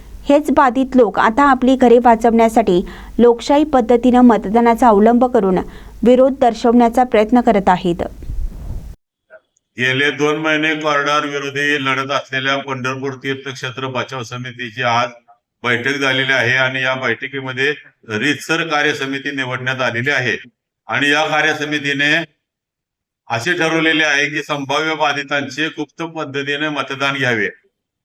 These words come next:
Speaker 2: सरकारने जो सर्व्हे केलेला होता त्यात नव्वद टक्के लोक विरोधात असताना सुद्धा गेल्या महिन्यात कलेक्टर म्हणायचे की बाधितांचा आम्हाला पाठिंबा आहे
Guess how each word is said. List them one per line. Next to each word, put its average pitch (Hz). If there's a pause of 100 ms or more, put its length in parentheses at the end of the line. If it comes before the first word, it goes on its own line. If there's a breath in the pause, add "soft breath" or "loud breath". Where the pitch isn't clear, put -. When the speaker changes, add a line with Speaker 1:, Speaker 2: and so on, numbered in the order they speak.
(1160)
Speaker 2:
सरकारने 151
जो 165
सर्व्हे 160
केलेला 160
होता 151
त्यात 156
नव्वद 147
टक्के 156
लोक 156
विरोधात 147
असताना 147
सुद्धा 135
गेल्या 139
महिन्यात 147
कलेक्टर 143
म्हणायचे 143
की 139
बाधितांचा 135
आम्हाला 135
पाठिंबा 131
आहे 117